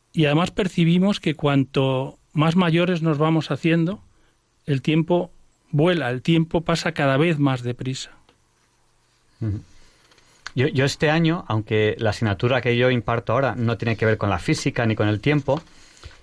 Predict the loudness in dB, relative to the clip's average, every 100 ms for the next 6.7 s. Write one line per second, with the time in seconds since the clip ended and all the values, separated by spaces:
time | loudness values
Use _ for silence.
0 | -20 _ 2 4 2 -2 0 2 4 2
1 | 0 2 2 2 0 -2 -2 0 0 2
2 | 2 0 0 -2 0 -2 -2 0 0 2
3 | 0 -2 0 2 0 -4 -14 -16 -20 -20
4 | -20 -18 -4 0 2 2 -2 -6 -4 0
5 | 0 0 -4 -2 -4 -4 -16 -18 -20 -20
6 | _ -20 -20 -6 0 0